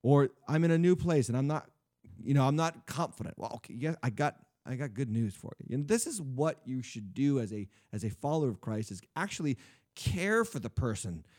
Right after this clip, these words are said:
that the Lord has called you to share the faith with. Care for them. Not, not, not, not just try to impress them with Bible knowledge or,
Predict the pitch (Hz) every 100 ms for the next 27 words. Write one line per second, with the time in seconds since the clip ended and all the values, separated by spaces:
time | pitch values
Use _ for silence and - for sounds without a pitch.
0 | _ - 139 123 _ - 131 123 127 117
1 | 120 101 _ - 131 120 107 110 - 104
2 | - 110 90 90 - 113 95 92 - -
3 | - 165 233 - 160 151 214 - - -
4 | _ _ _ _ _ _ _ _ 170 262
5 | 220 359 - 370 381 269 - 170 113 -
6 | 127 117 117 98 104 101 101 101 98